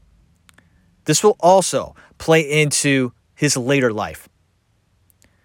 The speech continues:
He wanted to show people that he was smarter than he really was. Brando operated mostly on instinct not smarts. Now, he read a lot.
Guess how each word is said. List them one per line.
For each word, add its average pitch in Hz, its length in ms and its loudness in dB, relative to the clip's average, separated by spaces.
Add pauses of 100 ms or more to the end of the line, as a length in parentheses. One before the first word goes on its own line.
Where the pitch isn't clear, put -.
(300)
He - 120 -2
wanted 208 200 4
to 208 80 0
show 175 280 0
people - 520 -10 (520)
that 147 100 2
he 156 100 2
was 139 140 0
smarter 165 480 2
than 151 160 -2
he 135 120 -6
really 123 260 -4
was. 98 420 -10 (2000)
Brando 208 320 4
operated 165 540 2
mostly 156 420 0
on 131 180 -4
instinct 151 640 -6 (1080)
not 160 140 2
smarts. - 600 -4 (480)
Now, 135 240 0 (180)
he 147 160 -4
read 175 200 4
a 233 60 2
lot. 165 280 2